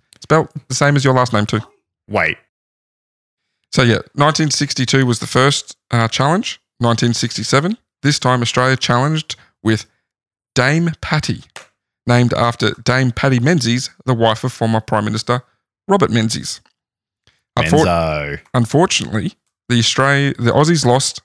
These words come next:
Speaker 1: to the American yacht Intrepid four to Zippo.
Speaker 2: Zippo.
Speaker 1: Sir Frank Packer returned in nineteen seventy with Gretel two, again facing off against Intrepid.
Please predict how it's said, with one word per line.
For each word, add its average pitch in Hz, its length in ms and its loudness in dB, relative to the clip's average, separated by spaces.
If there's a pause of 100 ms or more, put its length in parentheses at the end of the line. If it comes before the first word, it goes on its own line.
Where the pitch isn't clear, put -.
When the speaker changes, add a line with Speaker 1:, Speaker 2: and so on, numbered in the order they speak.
Speaker 1:
to 135 100 -4
the 156 60 0
American 143 400 2
yacht 117 260 2
Intrepid 120 520 0 (440)
four 110 340 2 (100)
to 131 80 0
Zippo. 110 420 -4 (680)
Speaker 2:
Zippo. - 520 -14 (1000)
Speaker 1:
Sir 139 140 2
Frank 175 400 0
Packer 175 300 2
returned 160 720 0
in 147 200 2
nineteen 127 460 2
seventy 156 320 0
with 147 180 -4
Gretel 110 340 -2
two, 190 320 0 (200)
again 131 300 0
facing 143 420 0
off 139 140 -2
against 127 340 -4
Intrepid. 135 500 -2